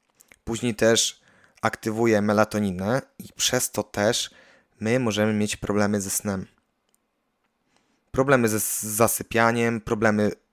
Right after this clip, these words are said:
z wejściem w odpowiednie fazy snu, budzenie się w nocy i tak dalej, i tak dalej. Bo nasz rytm okołodobowy, między innymi melatoniny, ale też wspomnianego dzisiaj kortyzolu, jest rozregulowany.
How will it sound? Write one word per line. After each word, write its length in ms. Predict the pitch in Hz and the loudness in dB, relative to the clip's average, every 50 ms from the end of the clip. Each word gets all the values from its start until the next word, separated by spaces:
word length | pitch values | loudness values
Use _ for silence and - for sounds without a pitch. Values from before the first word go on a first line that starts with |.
| _ _ | _ _
z 180 | - - - | -12 -12 -2
wejściem 440 | 110 110 113 113 - - - 104 104 | 0 0 0 0 -2 -4 -4 -4 -2
w 40 | 101 | -2
odpowiednie 500 | 104 - _ - 107 110 107 104 101 95 | -4 -4 _ 0 0 0 0 0 -2 -4
fazy 300 | - - 107 101 104 107 | 0 0 0 0 0 -4
snu, 380 | - - - 110 110 107 110 107 - _ _ _ _ _ _ _ _ _ _ _ _ _ _ _ _ _ | -6 -6 -6 -4 -6 -6 -6 -8 -12 _ _ _ _ _ _ _ _ _ _ _ _ _ _ _ _ _
budzenie 420 | - 117 104 98 113 110 110 110 104 | -8 -6 0 2 2 2 2 0 -2
się 160 | - - 101 | -4 -4 -4
w 40 | 104 | -2
nocy 320 | 107 113 110 - - - | -2 -2 -2 -2 -4 -8
i 180 | - - 110 104 | -8 -10 -10 -8
tak 200 | - 110 101 104 | -6 -6 -4 0
dalej, 300 | 104 107 107 107 101 - | 2 2 4 2 0 -2
i 80 | - 104 | -6 -8
tak 160 | - 104 98 | -8 -6 -2
dalej. 300 | 101 104 101 95 90 - - _ _ _ _ _ _ _ _ _ _ _ _ _ _ _ _ - - - - - - - - _ _ - | 0 0 0 0 -2 -8 -12 _ _ _ _ _ _ _ _ _ _ _ _ _ _ _ _ -20 -20 -20 -20 -20 -20 -20 -20 _ _ -10
Bo 260 | 95 107 123 139 139 | 2 6 8 8 8
nasz 340 | 120 117 117 123 - - - - | 8 6 4 4 2 0 -2 -4
rytm 300 | - 104 110 113 - - - | 0 0 0 0 -2 -4 -4
okołodobowy, 880 | 107 - - - 104 104 101 - 98 92 101 101 92 98 127 156 170 165 - _ _ _ _ - | -4 -2 0 2 2 4 4 2 2 4 2 2 2 2 0 0 0 -2 -8 _ _ _ _ -2
między 260 | 180 185 156 120 120 | -2 0 0 0 0
innymi 500 | 113 113 113 110 107 107 104 107 104 95 _ _ _ _ | 0 0 0 0 0 0 0 -2 -2 -4 _ _ _ _
melatoniny, 800 | - 113 110 110 107 - - 107 107 104 104 107 107 104 104 98 - _ _ _ _ _ | -2 0 2 2 2 0 -2 -4 -2 -2 -2 -2 -2 -2 -4 -4 -8 _ _ _ _ _
ale 220 | 107 110 107 101 | -2 0 0 0
też 200 | - - 104 - | 0 -2 -2 -2
wspomnianego 600 | - - - - 104 107 107 107 107 104 101 104 | -4 -4 -4 -6 -6 -4 -2 -2 -2 -2 -2 -2
dzisiaj 300 | 101 104 - - 95 - | -2 -4 -4 -6 -6 -8
kortyzolu, 640 | - - - - - 98 98 104 104 123 147 175 180 - _ _ _ _ _ _ _ _ _ | -10 -14 -14 -12 -12 -6 -2 0 2 2 2 0 -2 -4 _ _ _ _ _ _ _ _ _
jest 440 | - - 113 123 117 - - - - | -4 2 2 2 2 2 -4 -8 -4
rozregulowany. 880 | 92 110 110 92 107 104 101 95 104 104 98 98 95 98 95 92 90 | -2 -2 0 0 0 -2 0 0 0 0 0 0 0 -2 -4 -4 -6